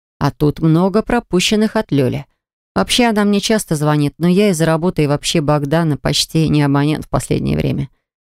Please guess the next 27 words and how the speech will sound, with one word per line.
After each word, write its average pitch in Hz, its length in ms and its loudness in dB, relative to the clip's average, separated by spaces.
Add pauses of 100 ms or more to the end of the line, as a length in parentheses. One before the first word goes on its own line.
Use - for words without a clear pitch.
Пишет - 360 -2
тоже. 156 380 -4 (400)
Зарплату 156 440 0
сегодня 147 360 -2
получила, 151 480 -2
гуляет 147 300 0
с - 20 -12
девочками 143 480 -2
в - 80 -6
клубе, 156 300 0
зовет 147 340 -2
отдохнуть. 143 580 -6 (680)
А 175 60 -2
почему - 320 -4
бы 349 140 2
и 311 40 4
нет? 143 220 0 (840)
Олег 175 300 2
был 156 200 0
против - 400 -2
такого 156 360 0
нездорового 151 680 2
времяпрепровождения. 147 1040 -2 (600)
Шеф - 260 0
отпустил 175 520 0
на 202 80 2
сегодня. 147 580 -2